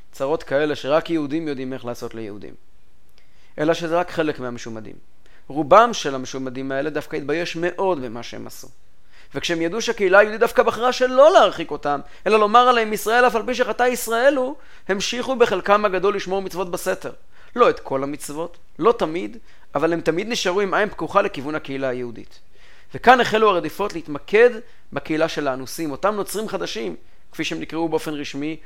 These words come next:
או מרנוס, שזה שם גנאי בספרדית. הנוצרים החדשים האלה לא באמת התערו בקהילה הספרדית הנוצרית, ולמעשה נשארו לגור באותה דירה עם אותם שכנים יהודים, מה שיצר קשר מתמיד בינם ובין הקהילה היהודית.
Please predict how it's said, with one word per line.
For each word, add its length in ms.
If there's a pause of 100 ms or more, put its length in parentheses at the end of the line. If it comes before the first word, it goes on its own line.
(140)
או 120
מרנוס, 840
שזה 180
שם 200
גנאי 240
בספרדית. 680 (420)
הנוצרים 380
החדשים 480
האלה 240
לא 160
באמת 460
התערו 400
בקהילה 420
הספרדית 440
הנוצרית, 500 (400)
ולמעשה 440
נשארו 280
לגור 500
באותה 320
דירה 360
עם 140
אותם 240
שכנים 320
יהודים, 420 (360)
מה 80
שיצר 320
קשר 300
מתמיד 380
בינם 240
ובין 180
הקהילה 360
היהודית. 580